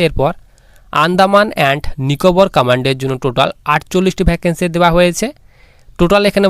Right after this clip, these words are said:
বলা হয়েছে সব পোস্ট মিলে, টোটাল এখানে তোমাদের কমান্ড মিলে চারশো চুয়াল্লিশটি ভ্যাকেন্সি দেওয়া হয়েছে। এরপর এখানে ফায়ার ইঞ্জিন ড্রাইভার, তো এই পোস্টের জন্য টোটাল তোমাদের কিন্তু ভ্যাকেন্সির কথা নিচে ভাগ করে দেওয়া হয়েছে এবং তোমাদের পোস্টে কিন্তু গ্রুপ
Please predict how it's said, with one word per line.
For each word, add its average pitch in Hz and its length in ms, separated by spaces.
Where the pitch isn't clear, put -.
বলা 147 220
হয়েছে 131 200
সব 165 160
পোস্ট 156 240
মিলে, 131 200
টোটাল 175 340
এখানে 165 240
তোমাদের 131 260
কমান্ড 165 300
মিলে 131 200
চারশো 165 320
চুয়াল্লিশটি 139 480
ভ্যাকেন্সি 113 420
দেওয়া 165 220
হয়েছে। 113 320
এরপর 175 260
এখানে 190 180
ফায়ার 151 280
ইঞ্জিন 151 260
ড্রাইভার, 113 360
তো 165 60
এই 185 160
পোস্টের 180 360
জন্য 175 200
টোটাল 151 280
তোমাদের 147 240
কিন্তু 147 200
ভ্যাকেন্সির 147 420
কথা 143 220
নিচে 135 240
ভাগ 113 120
করে 143 200
দেওয়া 147 160
হয়েছে 147 240
এবং 135 180
তোমাদের 123 240
পোস্টে 160 360
কিন্তু 139 200
গ্রুপ 185 180